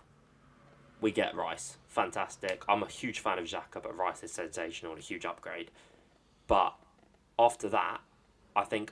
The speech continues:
upgrading our midfield is essential. And I think the thing with Caicedo too is Partey's out of contract next summer,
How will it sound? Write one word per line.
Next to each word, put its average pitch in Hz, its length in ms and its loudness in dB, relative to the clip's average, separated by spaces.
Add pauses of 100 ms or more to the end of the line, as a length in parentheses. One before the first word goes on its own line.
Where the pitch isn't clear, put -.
upgrading 110 600 4
our 92 80 -2
midfield 85 480 -6
is 85 260 -8
essential. 92 560 -6
And 82 80 -8
I 90 60 -6
think 101 320 -8 (260)
the 110 60 -4
thing 131 180 -2
with 120 160 -4
Caicedo 104 500 -2
too 92 420 0
is 90 220 -8 (440)
Partey's 117 340 2
out 98 100 0
of - 60 -10
contract - 360 -6
next - 200 -10
summer, 90 280 -4